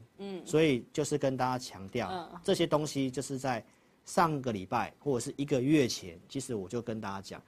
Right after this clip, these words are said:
Speaker 2: 那重点是卖股票呢，股市有不同的这个参与者，有法人嘛，有散户啊，
Speaker 1: 对啊。
Speaker 2: 有这些大股东、内部人。
Speaker 1: 嗯。
Speaker 2: 那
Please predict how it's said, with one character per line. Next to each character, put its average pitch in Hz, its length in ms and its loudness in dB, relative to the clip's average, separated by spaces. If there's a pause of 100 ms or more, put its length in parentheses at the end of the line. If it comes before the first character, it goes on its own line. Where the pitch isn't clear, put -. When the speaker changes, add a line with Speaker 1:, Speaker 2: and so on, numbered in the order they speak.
(240)
Speaker 2:
那 196 140 4
重 190 400 8
点 131 220 6
是 170 340 6 (720)
卖 185 260 8
股 117 160 0
票 143 280 6
呢， 110 260 -4 (480)
股 117 180 0
市 160 220 4
有 107 300 2 (260)
不 175 80 0
同 113 220 -2
的 110 160 -2
这 131 100 -2
个 127 80 0
参 135 240 -2
与 143 160 4
者， 90 220 -8 (460)
有 147 180 4
法 113 260 8
人 101 180 0
嘛， 107 340 2
有 120 140 2
散 110 320 0
户 139 260 4
啊， 110 240 4
Speaker 1:
对 - 0 -
啊。 107 40 -2
Speaker 2:
有 107 140 -2
这 147 100 -2
些 135 240 0
大 131 220 4
股 107 180 -6
东、 127 280 -2
内 131 180 -2
部 123 300 -4
人。 98 260 -8 (100)
Speaker 1:
嗯。 220 240 -10 (120)
Speaker 2:
那 180 300 6